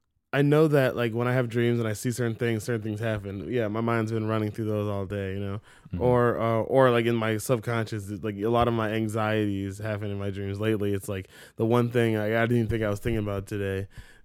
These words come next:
Speaker 1: my dreams, like, that times ten, you know, when I can remember the dreams. Like, it's like that times ten.
Speaker 2: Mm.
Speaker 1: Um, so I do, I can see where it is just kinda, like, taking a lot of information in and, like, giving it back to me in certain,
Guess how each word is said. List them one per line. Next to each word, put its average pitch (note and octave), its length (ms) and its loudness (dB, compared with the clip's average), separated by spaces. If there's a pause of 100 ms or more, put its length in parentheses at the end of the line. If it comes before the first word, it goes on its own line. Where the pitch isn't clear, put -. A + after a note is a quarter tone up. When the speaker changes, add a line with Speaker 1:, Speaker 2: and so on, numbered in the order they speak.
(120)
Speaker 1:
my A#2+ 180 0
dreams, A2 320 -2
like, G2+ 160 -6
that A2+ 280 0
times G2 320 -6
ten, F#2 480 -6
you A2+ 80 -4
know, G2 380 -4
when A2 260 -2
I G2+ 220 -4 (100)
can G2+ 180 -6
remember G2+ 320 -6
the F#2+ 80 -6
dreams. F#2 220 -8
Like, G2 100 -8
it's G#2 100 -8
like G2 140 -8
that G2+ 220 -6
times F#2+ 220 -8
ten. F#2 240 -10 (380)
Speaker 2:
Mm. G2+ 140 0
Speaker 1:
Um, G2+ 480 0 (220)
so C#3 120 -2
I B2+ 120 4
do, C#3 360 0
I C3 140 0
can D3 240 2
see C#3 180 0
where A#2 220 2
it A2+ 80 0
is A2+ 180 0
just G#2+ 200 -10
kinda, G#2+ 160 -4
like, G2+ 280 -6 (240)
taking A#2+ 240 -2
a A2 40 0
lot G#2+ 140 2
of G#2+ 40 -2
information G#2 480 -6
in G2+ 220 -4
and, G2+ 200 -6
like, G2 160 -6
giving G#2+ 240 -2
it G2+ 160 -2
back G2 220 -6
to A2+ 80 -8
me G2+ 300 -4
in F#2+ 160 -8
certain, G2 460 -6